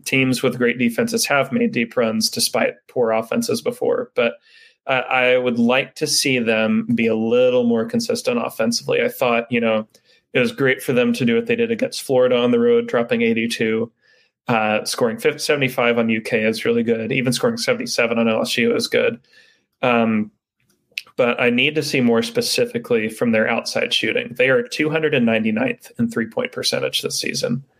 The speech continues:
So this is a team that I think of, frankly, as, like, a Sweet sixteen team.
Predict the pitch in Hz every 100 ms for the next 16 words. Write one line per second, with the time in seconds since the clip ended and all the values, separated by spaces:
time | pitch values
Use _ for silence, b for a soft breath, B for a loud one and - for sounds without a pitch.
0 | B B B B B - - 131 156 165
1 | 139 127 - 170 160 135 123 120 127 143
2 | 143 139 139 117 - 127 127 117 113 120
3 | 120 - 123 123 - - - 117 131 160
4 | 165 170